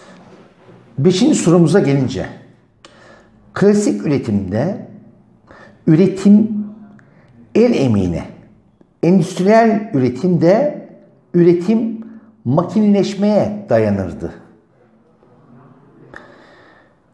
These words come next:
Klasik üretimde üretim küçük atölyelerde endüstriyel üretimde üretim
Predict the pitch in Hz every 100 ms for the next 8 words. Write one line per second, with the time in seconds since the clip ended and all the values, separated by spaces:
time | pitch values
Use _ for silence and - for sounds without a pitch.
0 | - 196 208 208 208 180 131 101 82 80
1 | - - _ _ _ _ _ _ _ -
2 | - _ _ _ _ _ 190 196 202 240
3 | 262 - - - - _ _ - - 233
4 | 320 330 302 - - 104 98 95 95 98
5 | 185 262 - - - - - _ _ _
6 | - _ _ _ _ 143 151 143 - 214
7 | 240 220 226 220 233 - 185 185 - 254
8 | 339 - -